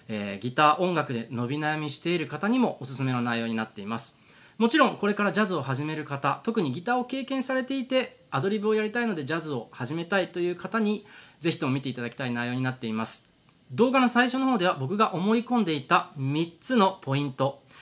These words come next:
ちなみにですね、僕はこれまでたくさんのギターの方といろいろとですね、レッスンをしたり交流をしてきたんですけども、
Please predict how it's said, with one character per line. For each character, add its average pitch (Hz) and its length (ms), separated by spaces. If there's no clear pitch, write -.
ち - 100
な 240 80
み 262 60
に 254 60
で 180 100
す 131 80
ね、 120 140
僕 131 160
は 160 80
こ 185 100
れ 190 60
ま 190 100
で 147 80
た 143 140
く - 20
さ 220 140
ん 180 40
の 151 60
ギ 131 80
タ 147 120
ー - 20
の 143 100
方 143 180
と 120 160
い 127 80
ろ 135 100
い - 20
ろ 135 100
と 123 80
で 104 80
す 107 120
ね、 110 140
レ 127 80
ッ - 40
ス 131 160
ン 117 40
を 110 40
し - 100
た 127 80
り 110 80
交 151 240
流 160 80
を 160 60
し - 60
て 170 80
き 170 60
た 185 120
ん 165 40
で 151 80
す 139 80
け 147 100
ど 147 100
も、 175 240